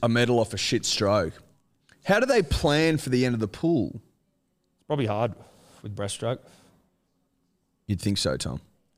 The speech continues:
Speaker 2: Uh, again, breaststroke, I know it's the O G stroke, but it's fucking, it's a tough one.
Speaker 1: I was a good breaststroker. I don't mean that as some sort of funny gag. I was pretty good at breaststroke.
Speaker 2: I thought you fucking couldn't swim.
Speaker 1: I'm good at breaststroke, dude.
Speaker 2: But I thought you were like, you're, you,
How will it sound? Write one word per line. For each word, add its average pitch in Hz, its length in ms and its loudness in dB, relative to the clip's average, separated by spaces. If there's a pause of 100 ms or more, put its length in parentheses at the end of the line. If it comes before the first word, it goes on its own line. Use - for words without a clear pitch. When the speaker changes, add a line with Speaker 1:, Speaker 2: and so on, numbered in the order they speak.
(100)
Speaker 2:
Uh, 151 160 2
again, 131 300 -2
breaststroke, 117 400 0
I 104 60 0
know 123 160 2
it's 110 140 -4
the 104 100 2
O 98 120 2
G 92 200 -4
stroke, 95 380 -2
but 92 100 -6
it's 92 120 -6
fucking, 92 320 -4
it's 92 120 -8
a 87 40 -6
tough 87 280 -8
one. 80 200 -8 (840)
Speaker 1:
I 117 80 2
was 120 160 2
a - 20 0
good 95 140 0
breaststroker. 87 580 -2 (360)
I 104 80 2
don't 101 180 0
mean 95 200 -2
that 90 220 -2
as 95 60 -4
some 92 240 -2
sort 92 180 -2
of 87 80 -6
funny 92 300 -2
gag. 92 420 0
I 95 140 0
was 92 160 -6
pretty 85 200 -8
good 85 120 -8
at - 80 -12
breaststroke. 92 140 0
Speaker 2:
I 196 40 -2
thought 233 220 0
you 185 180 2
fucking 180 400 -2
couldn't 160 240 0
swim. 135 500 -2 (300)
Speaker 1:
I'm 113 120 2
good 110 100 4
at 101 80 -2
breaststroke, 95 400 -2
dude. 78 260 -6 (100)
Speaker 2:
But 160 120 4
I - 20 0
thought 208 140 0
you 202 80 2
were 180 80 6
like, 165 260 0
you're, 151 400 4
you, 165 320 2